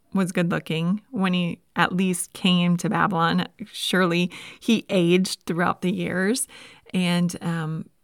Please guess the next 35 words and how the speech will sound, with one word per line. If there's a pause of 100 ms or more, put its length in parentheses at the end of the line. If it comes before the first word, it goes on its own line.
likely
didn't
look
exactly
the
same
as
he
did
as
a
teenager,
but (320)
he
was
good
looking,
and
yet
he
had
this
incredible
attitude. (640)
He
spoke
to
people
with
wisdom (340)
and
tact. (260)
He
didn't
demand